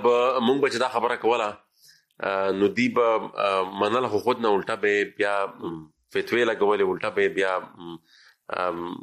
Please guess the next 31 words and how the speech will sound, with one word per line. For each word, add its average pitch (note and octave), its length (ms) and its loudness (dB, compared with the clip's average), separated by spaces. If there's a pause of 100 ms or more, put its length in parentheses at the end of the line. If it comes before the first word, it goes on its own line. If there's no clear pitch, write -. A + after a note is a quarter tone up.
(100)
مختلف A2 440 -2
قسمه F#2+ 340 0
ټپې A2+ 340 -2
لګولې G#2 360 4
در G2 140 2
باندې F#2 220 0
چې F2 120 -6
دا F#2 120 -2
غداران F#2 520 -2
دي F#2 80 0
او F2+ 80 2
دا F#2+ 120 0
د F2+ 60 -4
هندوستان F2+ 500 -2
نه G#2 80 0
پیسې F#2+ 240 -4
اخلي F2+ 260 -2
او F2+ 80 0
دا F2 240 0 (420)
ان F#2 200 -2
ډي G#2 120 2
اس A2+ 140 -4
نه G#2 80 -2
اخلي، F2+ 260 -4
دا F2+ 60 2
یو G#2+ 180 4
شي G#2+ 140 -4
نه F#2 120 0
بل A2 160 -2
شي G2 140 -4
نه. E2 160 0